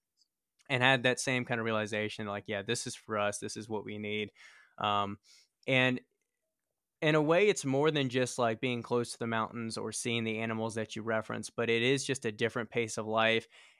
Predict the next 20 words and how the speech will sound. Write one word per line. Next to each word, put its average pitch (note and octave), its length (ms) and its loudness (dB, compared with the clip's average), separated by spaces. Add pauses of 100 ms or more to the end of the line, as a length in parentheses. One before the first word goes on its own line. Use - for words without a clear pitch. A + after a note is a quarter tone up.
(120)
And, A2+ 540 4
uh, G#2+ 240 -2
making D#3+ 440 2
such C#3 240 -2
a A2+ 60 -10
dramatic A2+ 440 0
change A2 340 -4
in G#2+ 80 -4
your G#2+ 120 -4
life G#2 300 -2
and G#2+ 140 -6
moving A2 340 -4
somewhere, G#2+ 520 -4 (280)
um, G#2 540 0
that, G#2+ 440 0 (120)
uh, G1+ 340 -8 (540)
secluded B2 680 -2
in G#2+ 120 0
a G#2 80 -2
way G#2+ 340 0